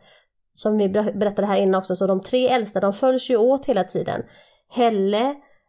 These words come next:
hon har varit hemma hos syskonen en eller två gånger, så hon vet var de bor och hur det ser ut ungefär. Men den tiden som de är hos sin pappa, då är ju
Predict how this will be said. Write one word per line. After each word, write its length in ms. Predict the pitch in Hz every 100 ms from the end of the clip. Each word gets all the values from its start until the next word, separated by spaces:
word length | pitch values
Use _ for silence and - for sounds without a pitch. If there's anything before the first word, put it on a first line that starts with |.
| _
hon 140 | 240 254
har 100 | 294
varit 220 | 302 302
hemma 240 | 294 226
hos 440 | 202 170 - - - - -
syskonen 580 | - 202 - 147 147 -
en 220 | 208 190
eller 120 | 170
två 200 | 165 185
gånger, 260 | 170 156 170
så 100 | 196
hon 160 | 202 196
vet 300 | 208 208 196
var 220 | 180 156
de 140 | 170
bor 180 | 170 175
och 60 | 170
hur 120 | 160
det 80 | 175
ser 140 | -
ut 140 | 123
ungefär. 360 | - - - - - - -
Men 220 | - 208 196
den 220 | 226 247
tiden 260 | - 214 202
som 140 | 202
de 200 | 196 180
är 120 | 185
hos 140 | 190 175
sin 140 | 170
pappa, 520 | 190 220 - - 220
då 140 | 226 208
är 100 | 214
ju 260 | 233 254